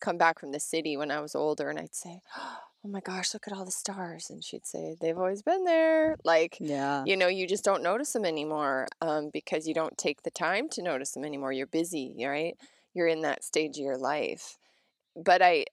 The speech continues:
Speaker 1: I think back to those times, and I feel like as an adult, those were the, those were the things that really, that's what I go back to when I'm,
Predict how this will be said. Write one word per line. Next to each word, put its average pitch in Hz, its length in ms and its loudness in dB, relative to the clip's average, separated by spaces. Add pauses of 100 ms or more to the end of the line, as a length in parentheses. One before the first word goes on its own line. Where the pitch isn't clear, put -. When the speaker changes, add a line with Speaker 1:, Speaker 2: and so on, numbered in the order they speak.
(160)
Speaker 1:
I 190 100 4
think - 440 -4
back 196 420 4
to 165 160 -2
those 151 380 2
times, 180 720 -2 (100)
and 143 560 -2 (1400)
I 202 220 6
feel 190 280 4
like 165 260 6
as 160 140 -4
an 151 120 -2
adult, 139 840 2 (200)
those 175 380 2
were 160 120 2
the, 156 120 2 (280)
those 185 340 4
were 208 120 2
the 160 120 0
things 151 520 -4
that 156 200 2
really, 147 720 0 (800)
that's 196 260 4
what - 80 4
I 233 80 6
go 170 180 4
back 139 500 0
to 277 340 0
when 170 220 2
I'm, 165 260 2